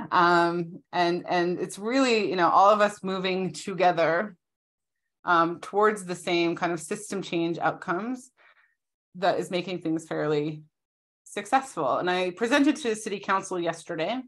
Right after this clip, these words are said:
and said to them that <laughs> I, you know, this is like my fourth annual year of that kind of presentation to council.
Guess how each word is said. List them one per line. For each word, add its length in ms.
and 440
said 180
to 80
them 340
that 340
<laughs> 0
I, 580
you 100
know, 200
this 140
is 100
like 220
my 100
fourth 400
annual 420
year 280
of 80
that 180
kind 240
of 100
presentation 560
to 80
council. 680